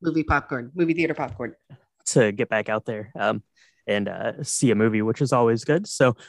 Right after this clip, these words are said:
Speaker 2: what do we have coming out this week? Is it going to be any challenge to, uh, Shang-Chi? But it is a musical adaptation, Michaela. Uh, you and I both
Speaker 1: Yes.
Speaker 2: really, we both really like musicals, and, uh, musical films either are really great or really bad.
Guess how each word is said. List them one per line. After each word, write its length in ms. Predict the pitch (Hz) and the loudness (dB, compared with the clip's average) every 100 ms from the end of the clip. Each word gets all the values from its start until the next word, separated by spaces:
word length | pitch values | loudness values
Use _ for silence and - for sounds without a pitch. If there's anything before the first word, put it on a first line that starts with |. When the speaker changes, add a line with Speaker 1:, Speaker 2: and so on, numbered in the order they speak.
| _ | _
Speaker 2:
what 120 | - 202 | 2 4
do 40 | |
we 80 | 233 | 4
have 160 | 214 | 4
coming 220 | - 196 190 | 2 2 2
out 100 | 196 | 2
this 180 | 208 | 2
week? 220 | 151 107 123 | 4 2 2
Is 180 | 110 | 2
it 80 | 120 | 0
going 180 | - 127 | 0 0
to 100 | - | 0
be 180 | 117 113 | -2 -2
any 300 | 123 127 123 | -2 0 0
challenge 580 | - 117 131 160 160 - | 0 2 4 2 0 -2
to, 240 | 170 156 165 | 4 4 4
uh, 40 | 170 | 2
Shang-Chi? 600 | - 165 165 - 185 214 | 2 2 2 0 -2 2
But 160 | 160 160 | 4 4
it 140 | 160 | 4
is 180 | 160 165 | 2 4
a 220 | 151 147 | 4 4
musical 640 | 127 139 180 196 120 117 - _ _ 110 | 4 2 4 4 4 2 -2 _ _ -2
adaptation, 800 | 107 87 - 101 - 101 101 - _ - | 0 0 0 -2 0 -4 -4 -8 _ -4
Michaela. 500 | 107 110 98 104 135 - | -2 2 4 4 2 4
Uh, 100 | 110 | 4
you 200 | 113 156 | 6 4
and 80 | 196 | 4
I 60 | 151 | 4
both 200 | 120 127 | 4 4
Speaker 1:
Yes. 60 | |
Speaker 2:
really, 300 | 135 123 117 - _ _ 113 | 6 6 6 2 _ _ 0
we 140 | 120 180 | 2 6
both 320 | 196 196 190 | 4 4 4
really 180 | 180 143 | 6 6
like 240 | 156 - | 4 2
musicals, 560 | 113 104 117 117 127 - | 2 2 4 6 4 2
and, 320 | 156 160 160 - | 2 4 2 0
uh, 280 | 143 156 - _ _ _ - | 0 0 0 _ _ _ 4
musical 360 | 180 233 302 240 | 6 6 4 4
films 480 | 165 143 156 160 - | 6 6 6 2 0
either 300 | 143 131 127 | 0 2 2
are 340 | 113 107 101 - _ _ | 0 0 -2 -4 _ _
really 220 | 127 165 | 4 6
great 420 | 135 143 147 - - | 6 4 2 -4 -6
or 380 | 107 104 98 - | -2 0 0 2
really 240 | 131 151 143 | 6 6 6
bad. 360 | 143 160 190 | 4 2 0